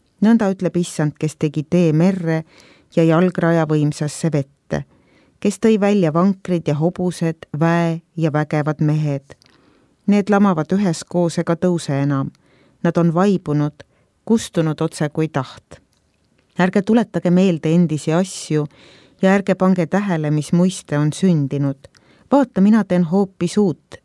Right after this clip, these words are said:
see juba tärkab. Kas te ei märka? Ma teen kõrbessegi tee, tühjale maale jõed. Mind austavad metsloomad, šaakalid ja jaanalinnud, sest ma annan kõrbes vett,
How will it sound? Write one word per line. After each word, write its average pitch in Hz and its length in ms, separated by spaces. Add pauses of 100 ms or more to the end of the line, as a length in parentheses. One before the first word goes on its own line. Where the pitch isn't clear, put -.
see 185 180
juba 185 220
tärkab. 190 580 (480)
Kas 160 260
te 165 80
ei 151 160
märka? 165 560 (760)
Ma 202 120
teen 208 240
kõrbessegi 165 800
tee, 165 320 (180)
tühjale 180 480
maale 151 380
jõed. 151 480 (840)
Mind 202 200
austavad 185 580
metsloomad, 170 920 (120)
šaakalid 165 840 (320)
ja 175 100
jaanalinnud, 147 880 (420)
sest - 300
ma 202 180
annan 185 240
kõrbes 180 480
vett, - 480